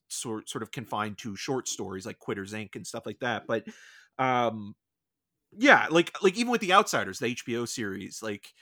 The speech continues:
I loved the initial sort of establishing tone and atmosphere, small town, you know, something horrible happens to somebody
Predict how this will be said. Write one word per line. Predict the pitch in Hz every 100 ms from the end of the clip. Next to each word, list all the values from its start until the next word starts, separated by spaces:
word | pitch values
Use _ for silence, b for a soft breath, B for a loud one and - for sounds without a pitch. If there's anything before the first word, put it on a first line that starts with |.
| b b b _ _
I | 123 127
loved | 123 120 120 120 123 113 104 - - _ _
the | 127 113 107
initial | 104 110 - 113 101 104 -
sort | - 117
of | 104 98 - -
establishing | 110 - 104 104 110 - 117 101 101 101 - _ -
tone | - 143 123 113 107 98 95
and | 110 98
atmosphere, | 104 104 117 - - 104 98 95 -
small | - - 104 104
town, | - 110 104 101 101 98 104 -
you | 107
know, | 98
something | - 107 110
horrible | - 113 107 107
happens | - 104 110 107 -
to | 95
somebody | - 98 101 104 104 104